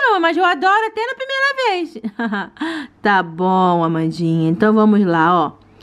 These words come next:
Tá terminando a mamãe de passar o batom em você. E eu tô esticando ele. Mamãe, você já se arrumou? Já, Amandinha, você não tá vendo?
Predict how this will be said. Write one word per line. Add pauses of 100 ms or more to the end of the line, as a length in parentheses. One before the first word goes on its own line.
(360)
Tá
terminando
a
mamãe
de
passar
o
batom
em
você. (400)
E
eu
tô
esticando
ele. (180)
Mamãe,
você
já
se
arrumou? (360)
Já,
Amandinha,
você
não
tá
vendo?